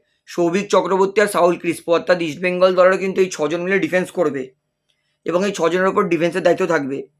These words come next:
ইস্টবেঙ্গল তাদের রাইট উইংয়ে খেলবে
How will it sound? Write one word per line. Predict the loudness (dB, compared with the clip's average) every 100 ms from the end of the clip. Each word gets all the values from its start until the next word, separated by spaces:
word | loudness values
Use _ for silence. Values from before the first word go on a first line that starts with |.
| _ _ _ _ _ _ _
ইস্টবেঙ্গল | -8 -6 -2 0 2 2
তাদের | 4 4 2 -2 _ _ _ -8
রাইট | 0 2 4 2
উইংয়ে | 0 0
খেলবে | 0 2